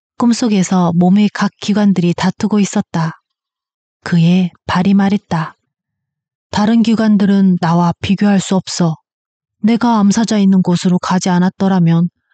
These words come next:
암사자의 젖을 얻지 못했을 거야. 다 내 덕인 줄 알라고." 손이 말했다. "무슨 소리야? 내가 없었으면 누가 암사자의 젖을 짤 수 있었겠어?"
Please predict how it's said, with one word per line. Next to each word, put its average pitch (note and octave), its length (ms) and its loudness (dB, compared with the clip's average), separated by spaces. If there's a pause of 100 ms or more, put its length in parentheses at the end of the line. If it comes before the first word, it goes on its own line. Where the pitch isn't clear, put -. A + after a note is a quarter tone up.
(260)
암사자의 G3+ 640 0
젖을 F3 600 0
얻지 G3 280 -4
못했을 F#3+ 500 -2
거야. F3 360 -2 (460)
다 D#3+ 300 -4
내 D#3 180 -2
덕인 F#3 300 0
줄 G3+ 100 -2
알라고." F3 640 0 (840)
손이 A#3+ 320 0
말했다. F3+ 680 -2 (840)
"무슨 G#3+ 340 0
소리야? G#3+ 560 0 (500)
내가 A#3+ 280 0
없었으면 G#3+ 720 0
누가 G#3 400 0
암사자의 G3 580 0
젖을 F3 340 -2
짤 G#3+ 180 -2
수 - 160 -6
있었겠어?" F#3 880 -2